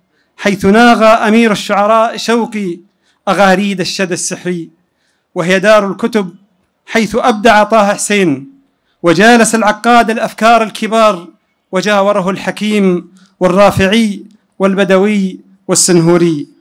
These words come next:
هي بين القصرين وقصر الشوق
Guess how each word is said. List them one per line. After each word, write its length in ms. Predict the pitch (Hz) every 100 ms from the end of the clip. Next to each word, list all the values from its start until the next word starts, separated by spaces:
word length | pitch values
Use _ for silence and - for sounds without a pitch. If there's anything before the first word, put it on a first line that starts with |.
| _ _ _ _ -
هي 200 | 202 185
بين 280 | 196 190
القصرين 760 | 180 170 160 - 185 180 143 139 - _ _ _ -
وقصر 360 | 165 214 - 196
الشوق 520 | - - 214 202